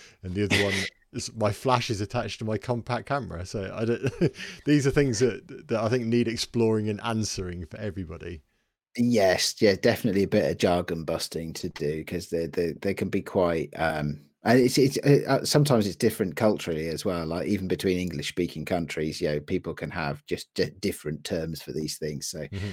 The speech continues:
Speaker 2: so we'll try and do a bit of, bit of, uh, jargon busting, bit of understanding.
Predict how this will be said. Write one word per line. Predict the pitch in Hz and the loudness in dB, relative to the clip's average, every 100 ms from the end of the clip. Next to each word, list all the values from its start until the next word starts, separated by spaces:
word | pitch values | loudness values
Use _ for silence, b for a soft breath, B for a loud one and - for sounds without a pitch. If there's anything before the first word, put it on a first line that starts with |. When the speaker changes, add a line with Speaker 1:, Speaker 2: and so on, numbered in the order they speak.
| - | -8
Speaker 2:
so | - | -2
we'll | 110 | 0
try | 151 139 | 4 4
and | 117 | 4
do | 110 | 4
a | 107 | 4
bit | 107 101 | 4 2
of, | 98 101 - | 2 0 -4
bit | 135 | 0
of, | 117 98 107 | 0 0 -10
uh, | - 85 80 87 73 101 | -10 -8 -8 -8 -10 -6
jargon | 110 98 98 98 | -2 -2 -2 -4
busting, | 98 92 - 104 92 - _ - | -2 -4 -2 -4 -4 -6 _ 0
bit | 107 | 2
of | 101 | 2
understanding. | 92 92 - 95 92 90 92 | 0 -2 -2 0 0 0 -2